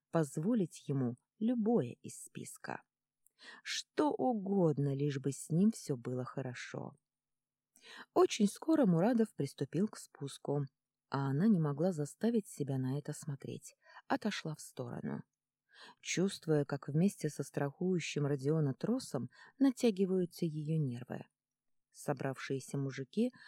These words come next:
о чем-то переговаривались, советовали что-то, а ей хотелось крикнуть:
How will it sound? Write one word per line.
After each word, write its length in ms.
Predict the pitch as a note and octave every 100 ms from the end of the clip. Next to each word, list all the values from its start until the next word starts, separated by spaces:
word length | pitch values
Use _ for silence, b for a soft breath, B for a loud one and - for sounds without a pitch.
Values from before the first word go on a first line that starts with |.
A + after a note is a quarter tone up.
| B -
о 80 | A#3+
чем-то 400 | - F4+ - -
переговаривались, 960 | C3+ C3 - B2 D3+ G#3+ G3+ G3+ - - _
советовали 720 | - - C4+ C#3+ E3 F#3+ F#3+
что-то, 580 | F#3 - F#3+ F#3 F3+ F3 _ _ _ _ _
а 100 | G3+
ей 220 | A#3 D4+
хотелось 640 | - A#3+ - A#3+ A#3 - -
крикнуть: 720 | A3 G#3+ E3 - - - -